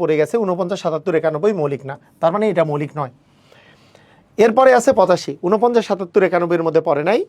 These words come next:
কিন্তু দ্বিতীয় শর্তের মধ্যে পড়ে গেছে, শেষে যদি পাঁচ অথবা শূন্য, দুই, চার, হ্যাঁ, ছয়, আট এগুলো থাকে, তাহলে মৌলিক না, তার মানে দ্বিতীয় শর্তে পড়ে গেছে,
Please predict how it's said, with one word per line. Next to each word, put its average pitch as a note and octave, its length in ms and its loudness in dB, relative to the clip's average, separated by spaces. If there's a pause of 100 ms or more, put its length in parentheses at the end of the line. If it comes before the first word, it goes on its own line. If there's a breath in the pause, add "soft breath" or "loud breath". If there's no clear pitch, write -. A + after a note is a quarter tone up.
(220 soft breath)
কিন্তু E3 240 -2
দ্বিতীয় B3+ 300 4
শর্তের A3+ 320 2
মধ্যে E3+ 220 -4
পড়ে D3+ 200 -2
গেছে, D3+ 140 -6 (100)
শেষে G3 280 -6
যদি F#3+ 100 -2 (120)
পাঁচ G#3 200 4 (120)
অথবা E3 260 0 (420 soft breath)
শূন্য, A#3+ 280 -2 (200)
দুই, G3+ 200 -2 (200)
চার, F#3 260 4 (520 soft breath)
হ্যাঁ, E3 240 2 (160)
ছয়, E3+ 300 2 (240)
আট E3 160 0
এগুলো F#3 280 -4
থাকে, E3+ 200 -6
তাহলে F#3+ 240 -2
মৌলিক D3 280 -6
না, C3 40 -12 (220)
তার E3 140 -2
মানে F#3+ 200 -6
দ্বিতীয় G#3+ 300 -2
শর্তে E3 280 -4
পড়ে C#3 220 -8
গেছে, C#3 220 -8